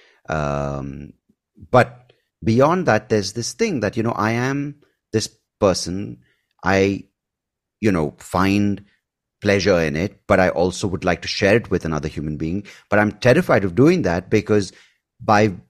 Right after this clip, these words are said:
just expressing that, I might lose my entire connection and be sort of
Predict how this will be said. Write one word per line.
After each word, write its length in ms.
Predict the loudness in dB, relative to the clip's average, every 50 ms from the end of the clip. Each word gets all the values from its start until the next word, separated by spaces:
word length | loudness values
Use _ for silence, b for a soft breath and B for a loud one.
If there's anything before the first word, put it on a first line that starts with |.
| _ _ _ _ _ _ _ -6
just 160 | -6 -4 -4
expressing 600 | -4 -6 -6 0 2 2 2 2 0 -2 -2 0
that, 180 | 0 0 2 2
I 80 | 0
might 260 | 0 0 0 -2 -2 -4 -10 -18 -18 _ _ _ _ _ _ -2
lose 220 | 2 2 4 4 2
my 100 | 2 0
entire 220 | 2 2 2 2
connection 680 | 2 0 0 0 0 -2 -4 -6 -4 -2 -2 -2 -2 -2
and 260 | -2 -2 -2 -2 0
be 320 | 0 0 0 0 -2 -4 b b b b b b b
sort 180 | b 0 2 2
of 240 | 2 0 -4 -12